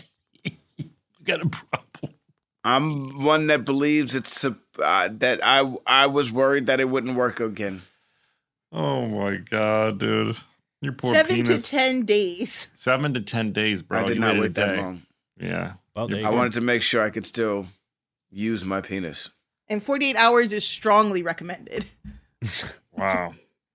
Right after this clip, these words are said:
Speaker 1: Wow. All right. So Joe, um, there's a patient that Joe and Elliot are treating, and Joe really wants to give her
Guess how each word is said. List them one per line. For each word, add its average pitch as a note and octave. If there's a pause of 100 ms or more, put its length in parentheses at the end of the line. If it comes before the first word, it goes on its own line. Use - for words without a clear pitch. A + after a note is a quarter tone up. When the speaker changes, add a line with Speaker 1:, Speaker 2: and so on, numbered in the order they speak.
(800)
Speaker 1:
Wow. - (360)
All C#3
right. A2+
So D3+
Joe, G3+
um, D#3
there's D3
a D3
patient G3+
that C3+
Joe C#3+
and B2+
Elliot B2+
are G#2
treating, G2+ (100)
and A#2
Joe C#3+
really C3
wants A#2+
to A2
give G#2
her G2+